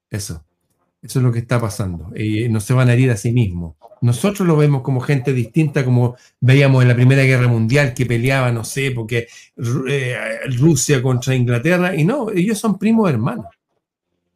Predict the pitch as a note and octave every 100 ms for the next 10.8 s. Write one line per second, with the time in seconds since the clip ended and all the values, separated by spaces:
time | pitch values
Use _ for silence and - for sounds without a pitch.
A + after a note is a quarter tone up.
0 | _ _ G#2+ G2+ A#2+ C#3+ D3+ D3 B2+ A#2+
1 | B2+ C#3 C#3+ C3 A#2+ A2+ C3 C3 B2+ A#2
2 | C#3+ B2+ C3 C3+ B2+ A#2 A#2+ C#3 C3+ A2+
3 | A2+ G#2 A#2 A#2+ A2+ G#2 A2 A2 G#2 G2
4 | - A#2 F#2+ - - _ B2 A2 B2 B2+
5 | B2 - C3 G2 - _ _ _ _ _
6 | - C#3+ E3 C#3+ - C#3+ C#3+ C3+ D#3+ F3+
7 | F3+ E3 D#3 C#3+ D3+ E3+ D#3+ E3+ C#3+ D3+
8 | D3+ C#3 B2 - D#3 D3+ D3 C3 C3+ C3+
9 | C3+ B2+ B2+ B2+ A#2+ A#2+ A2 G#2 F#2 F2
10 | B2+ C3 C#3+ C3+ B2 G#2 F2+